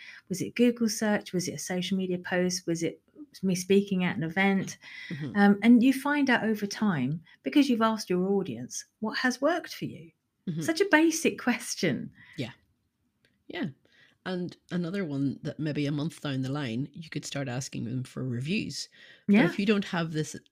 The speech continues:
Speaker 2: in your head or in a system, an automated system that will remind you, "Remember to ask for a review," then time could go by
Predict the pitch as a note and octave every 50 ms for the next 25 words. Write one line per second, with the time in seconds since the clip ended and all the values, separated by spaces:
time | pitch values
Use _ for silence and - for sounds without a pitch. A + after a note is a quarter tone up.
0 | _ _ _ _ _ _ - F#3+ G3 G3+ G3+ G3 D#3+ D3 D3+ D3 - G3 G3 E3+
1 | G2 G2+ C#3 - - - _ _ _ - - _ _ _ _ _ _ _ _ -
2 | F3 F3+ F3 E3+ E3+ E3+ E3 D#3+ - - - F#3+ - - - F3 - - - D#3
3 | D#3 D3+ E3 F3+ F3 E3 D3 C#3 C#3 - - - E3 - - - C#3 C3 B2+ B2+
4 | B2+ - - - D3 C#3+ C#3 D3 D3 C#3+ C#3 C3+ G3 C4+ C4+ - - G2 G#2 G#3+
5 | - - _ _ _ _ _ _ _ - - C#3 C3 B2 B2 B2 D3+ - - -
6 | - - B2+ - - - - B2 C3 C3 C3+ D3+ F3 G3 F#3+ F#3+ - - - -
7 | _ _ _ _ _ _ _ - - - A3 A3 A3+ A3+ A3+ A3+ A3+ - _ _
8 | _ _ _ _ _ - - - _ _ _ _ _ _ _ _ - - - A3
9 | C4+ D4 D4 D4 C4 - B3 A3+ A3+ A3 G3+ E3 E3 F#3 A3+